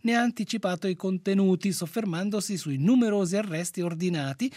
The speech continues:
e sulla difficile situazione carceraria causata in particolare dalla scarsità di posti per la detenzione preventiva. Patrick Colombo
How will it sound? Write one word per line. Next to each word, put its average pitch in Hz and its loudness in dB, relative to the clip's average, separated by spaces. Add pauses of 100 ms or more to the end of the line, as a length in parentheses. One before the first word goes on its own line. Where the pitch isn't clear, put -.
(120)
e 220 -6
sulla 190 -2
difficile 180 -2
situazione 196 -2
carceraria 180 -4 (200)
causata 185 -2
in 160 0
particolare 139 -4
dalla 143 -4
scarsità 214 -2
di 147 -4
posti 131 -8
per 143 -10
la 104 -8
detenzione 190 -4
preventiva. 202 2 (320)
Patrick 190 -2
Colombo 254 4